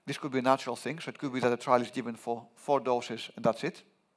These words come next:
No more is envisaged, whether it's wor-, it's worked or not. It could be that treatment stops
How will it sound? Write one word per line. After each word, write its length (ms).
No 120
more 240
is 120
envisaged, 460
whether 160
it's 120
wor-, 220
it's 120
worked 240
or 60
not. 240
It 140
could 140
be 100
that 460
treatment 320
stops 440